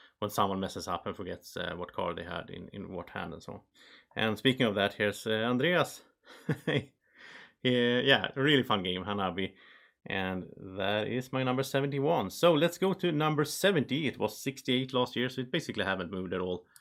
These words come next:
in that sense. This is a sort of, uh, classic Uwe Rosenberg here. It's Caverna.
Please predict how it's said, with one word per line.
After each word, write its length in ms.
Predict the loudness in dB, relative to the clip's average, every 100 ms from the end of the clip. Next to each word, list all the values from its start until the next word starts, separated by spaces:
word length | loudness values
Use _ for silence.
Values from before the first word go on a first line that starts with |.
| -20 _ _ _ -12
in 180 | -8 -2
that 200 | -2 -2
sense. 420 | -2 -2 -4 -12 -16
This 420 | -6 -2 -2 -2
is 240 | -4 -2
a 220 | -2 -2 -4
sort 240 | -2 0
of, 260 | -2 -4 -2
uh, 240 | 0 0
classic 400 | 2 0 0 -2
Uwe 100 | 0
Rosenberg 540 | 2 2 0 0 2
here. 180 | 2 2
It's 280 | 2 -2 -8
Caverna. 720 | -4 -2 2 2 4 2 -2